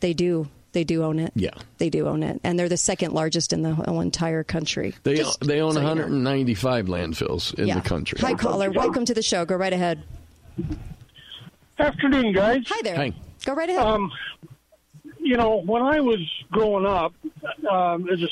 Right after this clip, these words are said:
Speaker 3: scout, the, the people in the neighborhood,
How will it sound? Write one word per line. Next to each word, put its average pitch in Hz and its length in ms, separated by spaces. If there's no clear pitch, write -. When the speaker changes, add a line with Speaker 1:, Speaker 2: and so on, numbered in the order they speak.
Speaker 3:
scout, 180 480
the, 175 560
the 190 100
people 220 420
in 208 140
the 180 80
neighborhood, 202 800